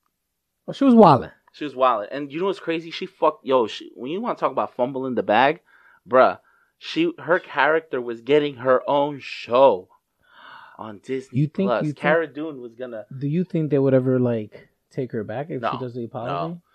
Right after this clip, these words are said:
Speaker 2: Disney has an image to protect. Disney has shareholders they have to answer
Speaker 1: But
Speaker 2: to.
Speaker 1: you know what? Like, like, like,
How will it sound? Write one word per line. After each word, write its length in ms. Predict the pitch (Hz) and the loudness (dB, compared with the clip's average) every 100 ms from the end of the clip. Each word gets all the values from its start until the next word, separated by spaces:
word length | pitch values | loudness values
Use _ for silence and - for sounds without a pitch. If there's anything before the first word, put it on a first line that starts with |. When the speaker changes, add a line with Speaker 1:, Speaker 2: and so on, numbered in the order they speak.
| _ _ 117 117 _ 117 | _ _ _ _ _ _
Speaker 2:
Disney 300 | 151 156 156 | -8 -8 -6
has 180 | 156 131 | -4 -4
an 80 | 117 | -6
image 320 | 120 123 - | -6 -8 -10
to 80 | - | -16
protect. 520 | - - 90 - _ _ _ _ _ _ _ | -16 -12 -14 -14 _ _ _ _ _ _ _
Disney 340 | 139 131 123 123 | -8 -8 -10 -12
has 640 | 131 127 113 107 104 _ _ _ | 0 2 2 -2 -6 _ _ _
shareholders 640 | - 123 117 117 110 107 98 | -8 -2 -2 -2 -12 -12 -10
they 100 | 104 | -10
have 260 | 110 98 _ | -8 -10 _
to 260 | 98 92 - | -16 -16 -14
answer 280 | 101 98 98 | -14 -14 -2
Speaker 1:
But 80 | 339 | 0
Speaker 2:
to. 160 | 330 285 | 2 2
Speaker 1:
you 80 | |
know 140 | 277 277 | 4 4
what? 200 | 262 247 | 4 2
Like, 200 | 214 196 | -2 0
like, 220 | 196 185 | -2 -2
like, 260 | 180 175 | -2 -2